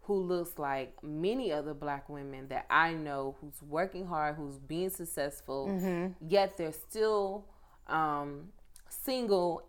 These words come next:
Speaker 1: and although they are navigating their career, they haven't quite figured out this whole dating thing,"
Speaker 2: Mm-hmm.
Speaker 1: right? Or not even just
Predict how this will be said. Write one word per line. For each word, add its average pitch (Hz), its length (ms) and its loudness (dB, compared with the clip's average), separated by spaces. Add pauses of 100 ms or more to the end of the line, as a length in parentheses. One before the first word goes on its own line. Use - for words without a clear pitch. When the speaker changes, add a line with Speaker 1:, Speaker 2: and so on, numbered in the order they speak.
(100)
Speaker 1:
and 175 280 2 (380)
although 175 460 6
they 170 240 2
are 147 180 4
navigating 151 1000 0 (340)
their 156 240 0
career, 175 920 0
they 190 200 2
haven't 180 340 4
quite 151 240 0
figured 156 380 -2
out 135 300 2
this 139 160 -4
whole 139 220 -4 (120)
dating 143 420 -2
thing," 110 320 -12
Speaker 2:
Mm-hmm. 185 320 2
Speaker 1:
right? 135 300 0 (300)
Or 220 180 2
not 339 340 4
even 170 240 4
just 151 400 -2